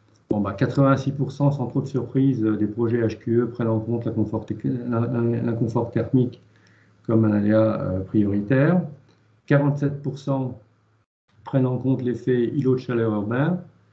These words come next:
Vingt-trois pour cent, euh, des projets H Q E prennent en compte les dégâts sur les espaces extérieurs en raison des, des sécheresses ou des tempêtes. Vingt-trois pour cent, euh, les dégâts sur les, liés aux, aux effets des,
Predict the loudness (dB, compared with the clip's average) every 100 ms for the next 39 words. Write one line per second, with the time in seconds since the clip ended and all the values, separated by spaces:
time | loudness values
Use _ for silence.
0 | _ _ _ 2 4 2 -2 -4 -6 -2
1 | 0 0 -4 -6 -6 -4 -4 -4 -4 -4
2 | -4 -2 -4 -2 -2 -4 -4 0 2 0
3 | -2 0 -2 -4 -4 -2 2 2 4 2
4 | 0 -2 -2 -2 -4 -6 -6 -8 -2 2
5 | 2 2 -2 -8 -8 -10 -4 -2 -4 -6
6 | _ _ _ -10 -10 -8 -8 -8 -8 -8
7 | -10 -18 -8 -4 -4 -6 -4 -4 -4 -2
8 | 0 0 -2 -6 -16 _ _ _ _ _
9 | _ 0 0 2 -2 -2 -4 -6 -6 -2
10 | 0 -2 -4 -6 -4 -2 -2 -2 -2 -2
11 | -2 -2 -4 -6 -8 -8 -8 -8 -4 0
12 | 2 4 4 4 2 0 0 0 0 -2
13 | -4 -2 2 4 2 -2 -2 -2 2 2
14 | 2